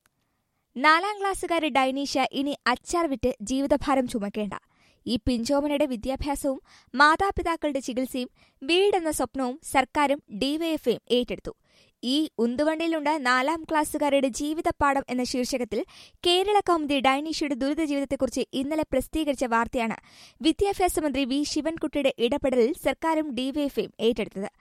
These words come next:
ഡൈനീഷയ്ക്ക് സർക്കാർ എല്ലാ സഹായവും ചെയ്യുമെന്ന് രാജ്യസഭാംഗമായി തിരഞ്ഞെടുക്കപ്പെട്ട എ എ റഹീമിന് ജന്മനാടായ വെഞ്ഞാറമൂട്ടിൽ നൽകിയ സ്വീകരണ യോഗത്തിൽ വി ശിവൻകുട്ടി അറിയിച്ചു. മന്ത്രിയുടെ നിർദ്ദേശപ്രകാരം ഡൈനീഷയ്ക്ക്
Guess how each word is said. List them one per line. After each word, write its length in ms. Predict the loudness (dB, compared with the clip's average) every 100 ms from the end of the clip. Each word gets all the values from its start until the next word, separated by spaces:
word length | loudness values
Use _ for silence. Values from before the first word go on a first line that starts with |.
| _ -20 -20 _
ഡൈനീഷയ്ക്ക് 600 | 2 2 2 -4 -4 -6
സർക്കാർ 380 | -2 -2 0 -2 4
എല്ലാ 320 | 4 6 4
സഹായവും 640 | 2 -2 -2 2 2 2 -2
ചെയ്യുമെന്ന് 420 | -4 -2 -2 -2 -4 -16 0
രാജ്യസഭാംഗമായി 920 | 6 8 6 0 -2 -2 -4 -2 -2 -2
തിരഞ്ഞെടുക്കപ്പെട്ട 520 | -4 -4 -4 -4 -4 -4 -2
എ 120 | 0
എ 120 | 0 0
റഹീമിന് 440 | 0 -2 -2 -4 -6 -16 -20 -14
ജന്മനാടായ 760 | 6 6 6 2 2 4 4 4
വെഞ്ഞാറമൂട്ടിൽ 640 | 2 0 0 0 -2 -2
നൽകിയ 260 | -2 -2 -2
സ്വീകരണ 460 | -4 -2 0 0 4
യോഗത്തിൽ 380 | 4 2 -2 -10 _ -20 _
വി 140 | 0 0
ശിവൻകുട്ടി 520 | 2 0 0 0 -4
അറിയിച്ചു. 320 | -6 -6 -8 -10 _ _ 0
മന്ത്രിയുടെ 460 | 2 2 2 4
നിർദ്ദേശപ്രകാരം 760 | 4 0 0 0 -2 0 2 0 -4 -16 4
ഡൈനീഷയ്ക്ക് 640 | 6 6 2 -4 -2 -2